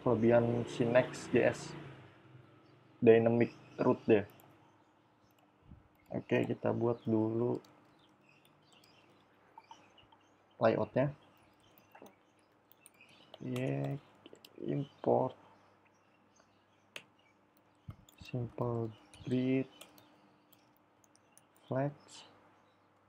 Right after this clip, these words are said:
lalu juga box, image,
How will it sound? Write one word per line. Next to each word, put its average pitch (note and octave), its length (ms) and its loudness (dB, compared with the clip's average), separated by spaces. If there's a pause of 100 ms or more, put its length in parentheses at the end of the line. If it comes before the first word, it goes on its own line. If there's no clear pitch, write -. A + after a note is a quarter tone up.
(760)
lalu A#2 960 -4 (3000)
juga A2+ 320 -8 (160)
box, C3+ 560 -6 (880)
image, C3 480 -4